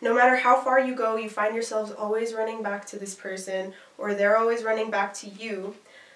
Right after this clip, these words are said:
Um, some, somebody here is coming into terms with their emotions.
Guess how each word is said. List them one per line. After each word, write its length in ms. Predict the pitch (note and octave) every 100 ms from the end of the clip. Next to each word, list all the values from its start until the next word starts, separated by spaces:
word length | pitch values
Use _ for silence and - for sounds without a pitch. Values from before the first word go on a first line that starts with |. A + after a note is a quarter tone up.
| - _ _ _
Um, 460 | A3+ A3+ G3+ F3 - _ _ _ _ _ _ _ - _ _ _ _ _ _ _ _ -
some, 420 | - E4 D#4 C#4
somebody 440 | - F#4 A#4 A4
here 320 | - C4 C4+
is 160 | C#4 C4
coming 360 | - B3 A#3+ A#3
into 300 | A3 A3+ -
terms 340 | - A3 A3
with 140 | A3+
their 160 | G#3+ G3+
emotions. 920 | G3+ G3 G3+ A#3+ - F#3 - - -